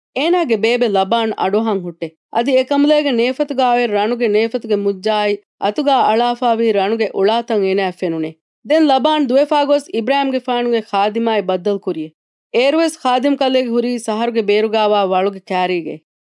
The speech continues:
ಅದಿ ಲಬಾಣ್ ಏನಾ ಬುಣ್ಯೆ. ಮ್ಯಾರಸ್ ಕಲಾಂಗೆ ತಿಬಾ ರಕ್ಕಾತೆರಿ ಕಮಾಯಕು ಮಿಹಿಸಾಬ ಗೆನೆಸ್ದೆ ವ್ಯಾಫಿ. ಅಹರೆನ್ನ ಆಯಕುಗಾ ಗಿಯಂ ಹಿಂಗಾ. ಮಿತಾ ಬೇರುಗಾ ತಿಬಾ ಕೊಳಂ ಹುಣ್ಣಾಣ್ ಕಮೆನ್ನೆ.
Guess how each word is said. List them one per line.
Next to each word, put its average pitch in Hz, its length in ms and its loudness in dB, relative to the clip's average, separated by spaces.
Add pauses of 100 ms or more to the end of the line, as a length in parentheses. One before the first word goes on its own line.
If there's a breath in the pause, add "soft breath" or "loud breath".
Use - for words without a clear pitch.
(160)
ಅದಿ 277 200 2
ಲಬಾಣ್ 285 460 2
ಏನಾ 247 380 0
ಬುಣ್ಯೆ. 190 360 -2 (400)
ಮ್ಯಾರಸ್ 311 340 0
ಕಲಾಂಗೆ 330 360 0
ತಿಬಾ 262 320 0
ರಕ್ಕಾತೆರಿ 262 540 0
ಕಮಾಯಕು 240 460 -2
ಮಿಹಿಸಾಬ 226 460 0
ಗೆನೆಸ್ದೆ 196 480 -2
ವ್ಯಾಫಿ. 175 340 -4 (300)
ಅಹರೆನ್ನ 285 400 0
ಆಯಕುಗಾ 247 420 -2
ಗಿಯಂ 208 320 0
ಹಿಂಗಾ. 180 260 -2 (380)
ಮಿತಾ 311 260 2
ಬೇರುಗಾ 294 480 2
ತಿಬಾ 269 300 0
ಕೊಳಂ 254 320 0
ಹುಣ್ಣಾಣ್ 233 380 -2
ಕಮೆನ್ನೆ. 190 420 -2